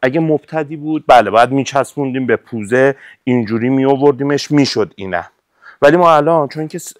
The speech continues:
اما دیگه اینو تقریباً یاد گرفته، فوس. یه دونه خودمون نمایشی بریم، سگ با همون میاد.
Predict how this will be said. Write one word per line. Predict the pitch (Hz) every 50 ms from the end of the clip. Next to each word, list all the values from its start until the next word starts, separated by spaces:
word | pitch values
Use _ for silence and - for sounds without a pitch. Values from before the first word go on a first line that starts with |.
| -
اما | - 139 131 131
دیگه | 117 104 107 131
اینو | 135 131 127 117
تقریباً | - 123 131 117 104 117 117 123 127
یاد | 127 127 123 120 107
گرفته، | - 131 120 123 120 - 170 170 170 - - - - _
فوس. | - - - 156 139 120 - - - - - - - - _ _
یه | - 123 123 131 135 143 156 165 185 196
دونه | 185 214 208 208
خودمون | 208 - - - 185 196 185 180 143 131 127 123 127
نمایشی | 131 131 135 135 135 135 135 131 - - 151
بریم، | 143 143 135 151 175
سگ | 170 - 165 156 147
با | 131 123 127 123
همون | 127 127 127 123
میاد. | 110 95 104 -